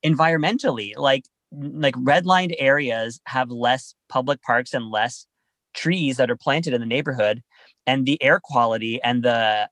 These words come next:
and the concentration of pollution is higher than in other neighborhoods. So, like, they're literally coming at them from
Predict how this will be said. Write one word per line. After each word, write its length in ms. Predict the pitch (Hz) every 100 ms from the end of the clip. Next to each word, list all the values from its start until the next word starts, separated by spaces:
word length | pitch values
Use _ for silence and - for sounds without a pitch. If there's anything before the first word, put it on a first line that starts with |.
| 123
and 200 | 120 117
the 120 | 113
concentration 520 | 135 127 139 160 156
of 80 | 131
pollution 560 | 127 123 180 - 120
is 140 | 107 110
higher 500 | 117 160 269 90 90
than 260 | 120 117 120
in 420 | 123 123 120 117 120
other 220 | 123 196
neighborhoods. 600 | 120 98 90 85 76 - _ _ _
So, 180 | - 156
like, 180 | 156 -
they're 280 | 143 160 190
literally 600 | 165 190 202 185 156 135
coming 340 | - 127 156
at 200 | 151 151
them 160 | 151 135
from 200 | 127 120